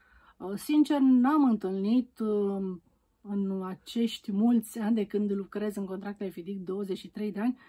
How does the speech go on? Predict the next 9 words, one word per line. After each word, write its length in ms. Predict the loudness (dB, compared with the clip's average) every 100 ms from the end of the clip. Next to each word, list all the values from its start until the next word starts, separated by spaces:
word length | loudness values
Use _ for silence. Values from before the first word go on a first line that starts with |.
| -20 _ 0
nu 180 | 4
am 120 | 6 6
întâlnit 400 | 4 2 0 2
cazuri 360 | 0 2 0
de 120 | 0
cesionare. 760 | 0 -2 0 0 0 -2 -4 -10 _ _ _ _ _
Um, 600 | -4 0 2 4 2 -2 _ _ _ _ _ _ _ _ _ _ _
se 220 | -12 -10
poate, 460 | -4 -4 -2 -4